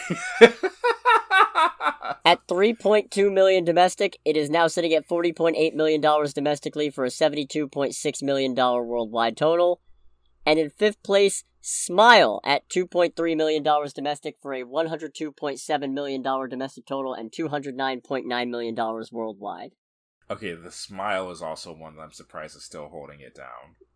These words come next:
Speaker 2: Right?
Speaker 1: Mm.
Speaker 2: Nutty. Granted, two point three million isn't a lot, but it's
Speaker 1: But
Speaker 2: still
Speaker 1: s-
Speaker 2: top five, so.
Speaker 1: Yeah.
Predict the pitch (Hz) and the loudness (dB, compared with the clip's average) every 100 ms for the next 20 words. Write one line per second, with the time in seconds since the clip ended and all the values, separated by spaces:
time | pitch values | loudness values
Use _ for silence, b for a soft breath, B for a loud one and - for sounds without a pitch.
0 | - 131 175 254 349 - _ _ _ 113 | -12 2 6 6 4 -2 _ _ _ -8
1 | 143 208 233 131 95 - _ _ _ _ | 6 10 10 8 -4 -20 _ _ _ _
2 | _ _ _ 196 214 175 - 214 - 185 | _ _ _ 2 2 0 -2 -2 -2 -4
3 | 160 185 180 175 160 156 143 139 170 147 | -2 -2 0 0 0 -4 -4 0 4 4
4 | - 135 123 120 _ _ 151 135 107 165 | 0 -4 -4 -4 _ _ -8 -8 -2 -2
5 | 160 170 175 - 196 185 160 - 143 139 | 0 2 2 4 6 6 2 -4 -4 -4
6 | 135 113 123 113 98 | -6 -10 -10 -10 -12